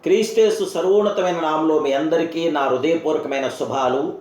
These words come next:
ఈ ఉదయకాల సమయంలో ప్రభు పేరు తెలియపరుస్తున్నాను. దేవుని బిడ్డలారా, మీరంతా బాగున్నారు కదూ? మన ప్రియ ప్రభు అయిన దేవదేవుడు తన యొక్క మహోన్నతమైన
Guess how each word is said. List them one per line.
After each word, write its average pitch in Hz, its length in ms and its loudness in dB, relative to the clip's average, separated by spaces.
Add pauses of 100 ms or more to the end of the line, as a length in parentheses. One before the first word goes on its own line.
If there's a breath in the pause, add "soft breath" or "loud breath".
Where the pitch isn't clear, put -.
(960)
ఈ 127 80 0
ఉదయకాల 151 540 0
సమయంలో 131 400 -2
ప్రభు 139 320 -2
పేరు 147 260 0
తెలియపరుస్తున్నాను. 110 1080 -6
దేవుని 131 240 -2
బిడ్డలారా, 113 400 -2
మీరంతా 113 420 -2
బాగున్నారు 110 540 -4
కదూ? 127 300 -2 (1400)
మన 147 160 0
ప్రియ 190 300 2
ప్రభు 196 260 0
అయిన 180 180 2
దేవదేవుడు 160 920 0 (440)
తన 139 140 0
యొక్క 143 200 -4
మహోన్నతమైన 139 1080 0